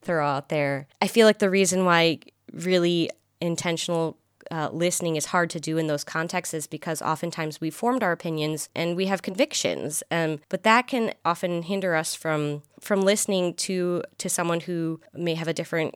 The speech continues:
uh, conviction than, than, than the one that we've arrived at. And so I, I thought of a funny example of this, uh, facts and opinions and how we get them mixed up in the movie Inside Out. I don't know if you guys have seen it, but Joy and the imaginary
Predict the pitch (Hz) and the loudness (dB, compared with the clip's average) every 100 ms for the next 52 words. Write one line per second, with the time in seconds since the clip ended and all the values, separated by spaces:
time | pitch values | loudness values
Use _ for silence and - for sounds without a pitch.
0 | - 160 156 - 165 165 - 165 165 156 | -8 -10 -8 -6 -4 -2 -2 0 0 -2
1 | 160 165 156 160 - - 160 160 165 160 | -2 0 0 -2 -4 -4 -2 0 0 0
2 | 202 269 226 151 143 151 139 - 165 180 | 0 0 4 4 4 2 0 -2 -4 0
3 | 165 156 - 214 - 214 294 247 - 185 | 0 0 0 0 2 4 4 4 0 -2
4 | 185 170 170 160 156 165 151 165 160 160 | 0 -2 -4 -6 -2 -2 -2 0 0 0
5 | - - 165 156 147 - - 180 175 - | -4 -4 -2 0 0 -2 0 2 2 0
6 | 170 160 180 170 165 160 160 151 160 165 | -2 0 0 2 4 4 2 -2 -2 2
7 | 160 160 156 147 170 165 160 160 - - | 2 2 0 0 0 0 -2 -2 -4 -2
8 | 160 - - - 170 165 165 160 180 196 | -2 -2 -10 -2 0 2 2 2 4 4
9 | 185 - 170 - 156 151 151 151 151 160 | 2 0 0 2 0 4 4 4 2 -2
10 | 156 156 151 - - 160 156 - 143 - | -4 -4 -6 -10 -6 -2 0 -2 -4 -4
11 | 165 151 - - 147 - - 196 180 185 | -2 -2 -2 0 0 -2 0 6 10 10
12 | 180 175 165 156 156 - 170 160 160 156 | 10 6 2 -4 -4 -4 -2 2 2 2
13 | 170 160 156 151 | 2 4 4 2